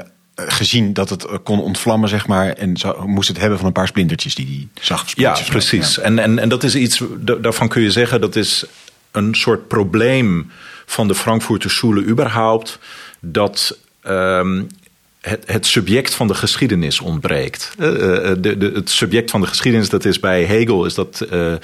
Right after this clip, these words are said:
Speaker 2: de absolute geest natuurlijk, die zich in, in het, eh, eh, wereldhistorisch proces verwerkelijkt. Eh, bij Marx heb je natuurlijk het proletariaat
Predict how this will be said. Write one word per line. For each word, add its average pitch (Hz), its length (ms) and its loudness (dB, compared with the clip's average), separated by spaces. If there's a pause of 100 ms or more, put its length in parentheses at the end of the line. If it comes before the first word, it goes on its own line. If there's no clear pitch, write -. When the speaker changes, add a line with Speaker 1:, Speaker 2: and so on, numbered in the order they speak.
(240)
Speaker 2:
de - 100 0
absolute 92 500 0
geest 101 380 2
natuurlijk, 123 380 2
die 92 80 0
zich - 320 0
in, 92 340 0
in 101 120 2
het, - 240 0
eh, 82 720 0
eh, 82 60 -4 (260)
wereldhistorisch 98 840 2
proces - 720 0 (180)
verwerkelijkt. 110 920 0 (560)
Eh, 92 220 0
bij 98 220 0
Marx 113 380 2
heb - 180 -2
je 95 200 2
natuurlijk 92 380 -2
het 92 140 -2
proletariaat 92 1040 0